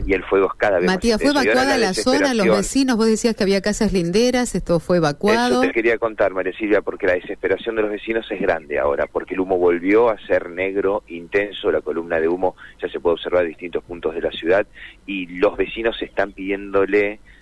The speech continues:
Speaker 1: de casas linderas colaboración a los mismos bomberos. Claro, son tres bomberos que están esperando que nuevamente llegue, eh,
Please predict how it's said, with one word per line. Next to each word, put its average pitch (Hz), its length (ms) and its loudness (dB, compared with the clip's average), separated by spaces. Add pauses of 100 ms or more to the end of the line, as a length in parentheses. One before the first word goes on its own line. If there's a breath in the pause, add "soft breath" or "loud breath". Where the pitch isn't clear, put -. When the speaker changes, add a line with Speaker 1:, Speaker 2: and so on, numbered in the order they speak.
(260 soft breath)
Speaker 1:
de 87 220 -4
casas 98 320 -2
linderas 98 380 0
colaboración 98 840 0 (220 loud breath)
a 82 80 -2
los 85 100 -2
mismos 101 240 -8
bomberos. 98 400 0
Claro, 104 240 -2
son 110 180 -8
tres 120 160 0
bomberos 117 380 -4
que 107 60 -8
están 104 180 -4
esperando 107 380 -2
que 101 100 -8
nuevamente 98 400 -8 (100)
llegue, 101 280 0 (280 loud breath)
eh, 76 920 -4